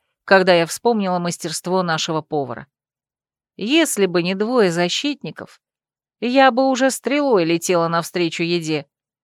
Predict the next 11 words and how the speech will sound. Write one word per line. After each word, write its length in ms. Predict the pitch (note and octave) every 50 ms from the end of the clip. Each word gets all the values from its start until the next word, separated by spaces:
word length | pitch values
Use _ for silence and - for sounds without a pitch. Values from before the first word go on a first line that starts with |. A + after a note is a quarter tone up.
| _ _ _ _ -
А 160 | E3+ F#3+ G#3
так... 560 | _ - - D4+ D#4 D#4+ _ - - - _ _ _ _ _ _ _ _ _ _ _ _ _ _ _ _ _ _ -
в 160 | - F3 F3+
малую 380 | G3 A#3+ D#4 F4+ F#4 E4+ C#4 G#3+
столовую 680 | F#3 - - D#3+ D3 D#3 G3 B3+ D#4 D#4+ D4+ D#4 D#4 D4+
пришлось 580 | D4+ G3 F3+ D3+ - - E3+ F#3+ A#3+ B3+ - G3
идти 380 | F#3 F3+ - - - G#3+ F#3 -
чинно 600 | - - - - F#3 B3+ D4 C#4+ C4 B3 B3 A#3+
и 40 | A#3
под 200 | - - F#3+ -
конвоем. 680 | - F3 D#3 D3+ D3+ C#3+ D3+ D3+ D3+ C#3+ D3 C#3 E3